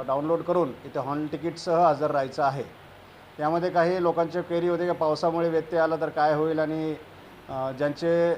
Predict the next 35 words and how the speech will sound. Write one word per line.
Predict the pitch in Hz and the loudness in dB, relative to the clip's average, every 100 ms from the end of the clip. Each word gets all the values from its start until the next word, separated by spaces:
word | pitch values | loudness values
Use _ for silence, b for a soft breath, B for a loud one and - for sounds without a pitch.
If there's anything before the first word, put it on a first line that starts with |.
| 143 - | -4 -10
बँड्स | 131 143 156 170 170 170 | 0 4 4 4 2 0
आणि | 160 170 170 160 - 151 | 0 0 -2 -4 -8 -4
या | 151 160 | 2 2
इतर | 160 151 185 180 | 2 0 -2 0
पदांसाठी | 170 175 180 185 180 | 2 2 2 0 0
ज्यांनी | 185 180 180 | -2 2 4
अर्ज | 165 | 4
केलेले | 170 175 175 | 0 -2 -2
त्यांचं | 165 156 151 | -2 -2 -2
काय, | 165 156 131 139 165 | 2 4 4 0 -6
तर | |
त्यांना | 147 160 170 175 170 - - | -2 0 2 2 0 -4 -2
वाढीव | 147 156 175 | 0 2 2
वेळ | 165 175 | 2 2
मिळून | 170 170 175 | 2 0 0
देण्यात | 160 165 165 | 0 0 0
येईल. | 165 170 117 - - | 0 -2 -2 -12 -6
पाऊस | 135 160 | -4 0
आला | 165 165 170 | 0 4 4
आणि | 165 | 2
व्यत्यय | 165 160 170 | -2 -2 0
आला | 170 | 0
तर | 165 | 0
दुसरी | 160 151 165 | -4 -6 -6
तारीख | 175 170 170 | -2 -2 0
देण्यात | 170 170 | -2 -2
येईल. | 180 180 - - B B B B - | -4 -6 -12 -20 B B B B -4
आणि | 135 170 214 202 151 | -2 0 -2 -4 -8
जर | 139 175 202 | 0 2 2
त्यांच्या | 185 170 185 185 | 0 -2 0 -2
पदांसंदर्भात | 185 160 170 180 180 170 170 165 156 131 | 0 2 2 2 0 -2 0 0 0 0
बँड्समॅन | 147 147 160 160 | -2 -2 -6 -4
असतील, | 147 - 156 | -6 -6 -6
चालक | - 143 160 | -2 0 0
असतील | 151 - 160 156 | -4 -6 -8 -10